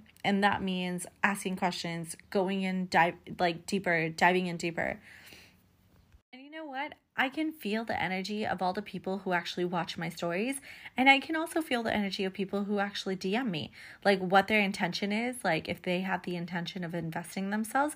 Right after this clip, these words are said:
or if they're just like, "I have a question and I just want free motherfucking advice." Those two are very different energies. And it's also very funny, the people who, um, they've been following me for, like,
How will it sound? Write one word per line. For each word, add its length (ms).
or 200
if 140
they're 160
just 220
like, 180
"I 60
have 100
a 60
question 540
and 160
I 80
just 200
want 200
free 160
motherfucking 580
advice." 380
Those 260
two 120
are 80
very 240
different 340
energies. 640
And 140
it's 180
also 300
very 180
funny, 380
the 80
people 400
who, 480
um, 540
they've 160
been 200
following 460
me 200
for, 180
like, 400